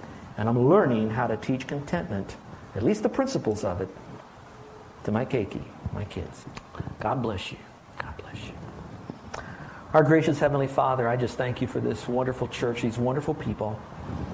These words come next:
And we're all learning this. First of all, we want to say thank you for being our Heavenly Father, for providing for us and taking care of our needs. Then we want to confess the times that you've given us resources, and then we went ahead and we misused those. So now we've got more than what we really need, and they're breaking down, and we need more money to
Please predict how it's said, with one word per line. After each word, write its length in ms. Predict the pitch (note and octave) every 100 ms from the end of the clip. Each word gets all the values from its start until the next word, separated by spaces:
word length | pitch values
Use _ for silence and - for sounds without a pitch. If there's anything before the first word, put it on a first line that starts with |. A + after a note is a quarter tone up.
| -
And 100 | C#3
we're 80 | D3
all 220 | F#3 G3
learning 320 | C#3+ A#2+ G#2+
this. 160 | G#2 -
First 260 | F#3 F#3+ F#3+
of 80 |
all, 140 | E3 F3+
we 80 | E3
want 140 | D3+
to 40 |
say 180 | D3 D3
thank 320 | C#3+ D#3 F#3+
you 120 | C#3+ A2
for 100 | B2+
being 240 | C3 C3+
our 120 | B2+
Heavenly 320 | C3+ C#3+ D3
Father, 380 | C#3+ D#3 F#3+ -
for 140 | - B2+
providing 560 | - C#3+ E3 - E3+
for 300 | A2+ B2 A2+
us 240 | G2+ - - - -
and 100 | B2+
taking 300 | F3+ E3+ E3
care 200 | F3 F3
of 100 | E3
our 120 | F3
needs. 460 | D#3+ A#2+ - - - - - - - - -
Then 140 | F3
we 80 | G3+
want 160 | F#3
to 40 | F3
confess 500 | E3 C#3+ F3 F3+ -
the 100 | D3
times 340 | D#3+ D#3+ E3
that 140 | C#3+ - - -
you've 140 | C#3+ B2+
given 260 | F3+ F#3+
us 160 | D3+ -
resources, 560 | C#3 F#3 D3 C#3 -
and 100 | B2+
then 100 | D#3
we 100 | F#3
went 180 | D3 D#3+
ahead 240 | D3 E3 F#3
and 100 | D#3
we 100 | D3
misused 580 | E3 E3 E3 G3+ G#3+
those. 340 | C#3 B2+ D3+ C#3+
So 240 | C3+ C3+ - - - - - -
now 160 | D3+
we've 120 | G#3 D#3
got 200 | C3+ C#3
more 180 | D#3+
than 120 | G3 D3+
what 120 | C#3+
we 80 | C#3
really 260 | C#3+ D#3+
need, 200 | D3 F3
and 100 | -
they're 80 | F3
breaking 380 | D#3 E3 E3 D3+
down, 240 | D3 G#3+
and 80 | F3+
we 60 | D3
need 160 | E3+
more 200 | D#3 E3
money 260 | D#3+ F3 A3
to 200 | C#3+